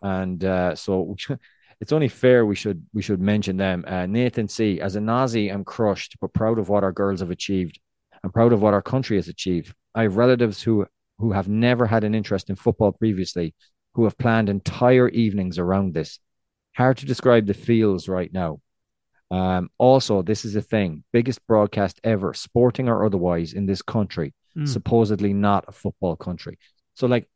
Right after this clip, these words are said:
Speaker 1: as much as I say, I thought there was a significant gap in quality at times between England and, and Australia. Australia have had a brilliant tournament, and they are coming. Th-,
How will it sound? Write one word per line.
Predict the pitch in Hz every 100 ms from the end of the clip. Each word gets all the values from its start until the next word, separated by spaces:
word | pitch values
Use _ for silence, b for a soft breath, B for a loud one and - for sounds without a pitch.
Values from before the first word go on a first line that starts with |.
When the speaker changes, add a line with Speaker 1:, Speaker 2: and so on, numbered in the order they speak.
| b _ _ -
Speaker 1:
as | 117
much | 151 139
as | 120
I |
say, | 110 113 107
I | -
thought | - 123
there | 117
was | 104 104 101
a | 92
significant | 101 95 98 - 95
gap | 98 92
in | 87
quality | - 98 90 90
at | 87
times | 104 95 82
between | 82 101 95 90
England | 107 98 90
and, | 85 90
and | 98 92 85
Australia. | 87 - 98 82
Australia | 69 - 131 117
have |
had | 104 98
a |
brilliant | 85 - 113 110 95
tournament, | 104 95 82 76 - _ _ _ _
and | 107 107
they | 123
are | 131
coming. | 113 120 107 104
Th-, | 98